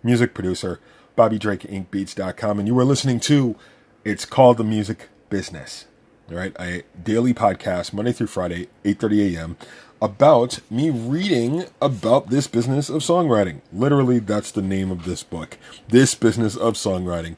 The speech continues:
revised second edition by Jason Bloom,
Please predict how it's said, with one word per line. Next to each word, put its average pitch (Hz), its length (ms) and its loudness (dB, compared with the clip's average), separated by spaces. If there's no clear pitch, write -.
revised 104 640 0
second 117 300 0
edition 90 340 -6
by 85 80 -8
Jason 90 400 -8
Bloom, 87 340 -8